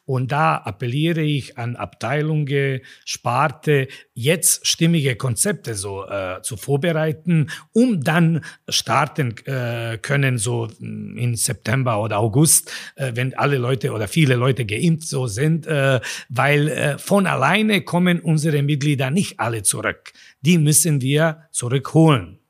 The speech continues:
Und das ist das, was ich sage. Wir befinden uns im Wettbewerb mit vielen anderen, äh, äh, Sportsache, aber auch, äh, andere gesellschaftliche, äh, äh, Phänomene. Und deswegen müssen wir, äh, interessant sein, kreativ sein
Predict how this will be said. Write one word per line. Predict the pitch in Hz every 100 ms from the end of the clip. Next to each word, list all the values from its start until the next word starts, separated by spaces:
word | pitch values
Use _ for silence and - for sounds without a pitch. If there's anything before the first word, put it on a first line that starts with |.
| _ -
Und | 123
das | 156 196
ist | 147
das, | 170 -
was | 139
ich | 165 117
sage. | 123 135 165 151 - - -
Wir | 131 131
befinden | 123 113 107 190
uns | 180 135
im | 123 107
Wettbewerb | 165 190 151 170 156 - - -
mit | 135 117
vielen | 170 160
anderen, | 151 220 156 113 95 98 - _
äh, | 117 107 - 107 101
äh, | 92
Sportsache, | - - 208 196 - 175 - 165 131
aber | 123 120
auch, | 147 - 156
äh, |
andere | 135 127 156 180 160
gesellschaftliche, | 123 127 147 147 151 - 135 135 139 127 120 - - - 147
äh, | 135 107 131 127
äh, | 120
Phänomene. | 151 127 131 143 165 165 156 - -
Und | 165 143 127 113 120
deswegen | 156 - 156 143 143 123
müssen | 147 - 143
wir, | 135 135 120 - - -
äh, | 135 110 -
interessant | 185 208 180 165 - 165 156
sein, | 120 135 143 127
kreativ | - 165 165 160 147 120
sein | 123 135 143